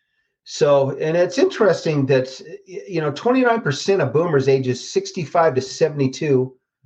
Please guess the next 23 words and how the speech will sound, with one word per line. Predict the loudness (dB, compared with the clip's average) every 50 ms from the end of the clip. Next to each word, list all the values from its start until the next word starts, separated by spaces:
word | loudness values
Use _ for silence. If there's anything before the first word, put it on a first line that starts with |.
| _ _ _ _ _ _ -6
are | -6 -4
still | -4 -6 -6 -2 0 2 2 2 2 0 -2 -4 -8 _ _ _
working | -2 0 0 0 0 -4 -6 -6 -2
or | 0 2 4
looking | 4 2 0 -2 -6 -8 -6
for | -4 -4 -4
work | -2 -4 -6 -6 -10 -18 _ _ _ _ _ _ _ _ _ _ _ -6
because | -2 2 2 2 4 4
they | 2 2 2
want | 2 2 2 4 4 2
to | 2
be | 2 0 2
valued | 2 2 2 4 4 4 2 2 0 -2
and | -2 -4 -4 -4 -2 0
they | 0 2
want | 2 2 0 0
to | -2
continue | -4 -6 -10 -8 -6 -4 -4 -2 -4 -4
to | -8 -10
grow. | -4 -2 0 0 0 0
They're | -2 -4 -4
not, | -2 -2 -2 -2 -2 -4 -4 -8 -4 -2
uh, | 0 0 0 -2